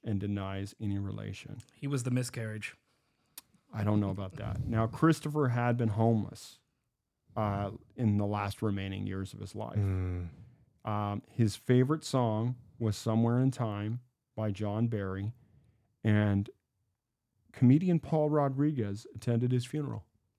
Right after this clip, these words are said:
Speaker 3: Whoa.
Speaker 2: That's pretty cool.
Speaker 1: Yeah, so that's cool. He made some
Speaker 3: Interesting.
Speaker 1: fans.
Speaker 3: Interesting.
Speaker 2: I remember
Speaker 1: Yeah.
Speaker 2: seeing him, yeah, all the time.
Speaker 1: Yeah.
Speaker 2: Go over there to get lunch.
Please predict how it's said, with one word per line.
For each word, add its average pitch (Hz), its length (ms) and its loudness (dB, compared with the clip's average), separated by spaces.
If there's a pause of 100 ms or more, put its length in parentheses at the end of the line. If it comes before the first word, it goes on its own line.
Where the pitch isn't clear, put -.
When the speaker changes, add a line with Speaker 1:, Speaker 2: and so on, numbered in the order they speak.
Speaker 3:
Whoa. 123 300 4
Speaker 2:
That's 90 140 -4
pretty 131 160 -6
cool. 143 120 0
Speaker 1:
Yeah, 139 140 2 (280)
so 180 80 -4
that's 175 120 -4
cool. 113 380 -4 (140)
He 160 80 0
made 185 220 2
some 147 180 2
Speaker 3:
Interesting. 98 40 0
Speaker 1:
fans. 120 480 0 (840)
Speaker 3:
Interesting. 139 500 4
Speaker 2:
I 277 140 4
remember 277 260 2
Speaker 1:
Yeah. 127 40 4
Speaker 2:
seeing 151 260 2
him, 151 140 -2
yeah, 139 140 0
all 139 180 -2
the 170 80 -8
time. 135 420 -6 (280)
Speaker 1:
Yeah. 107 140 0
Speaker 2:
Go 143 60 0
over 139 100 -4
there 131 100 -6
to 131 60 -6
get 131 160 -8
lunch. 135 340 -10